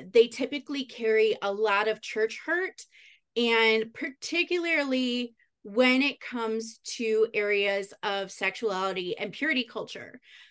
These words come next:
Um, purity culture, I don't know specifically what,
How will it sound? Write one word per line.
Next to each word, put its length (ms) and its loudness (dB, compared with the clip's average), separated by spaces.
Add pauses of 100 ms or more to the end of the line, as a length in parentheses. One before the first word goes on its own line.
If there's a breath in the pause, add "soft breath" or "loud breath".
(140 loud breath)
Um, 480 0
purity 420 -2
culture, 500 0
I 80 4
don't 280 0
know 520 2
specifically 800 -2
what, 380 2